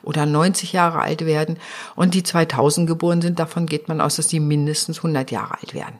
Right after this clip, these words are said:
Das kannst du dir mal ausrechnen, was da an Lebenszeit vor dir liegt. Und diese qualitativ zu gestalten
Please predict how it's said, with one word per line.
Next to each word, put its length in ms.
Das 160
kannst 180
du 60
dir 160
mal 120
ausrechnen, 600
was 140
da 100
an 100
Lebenszeit 540
vor 180
dir 100
liegt. 300
Und 240
diese 360
qualitativ 760
zu 120
gestalten 920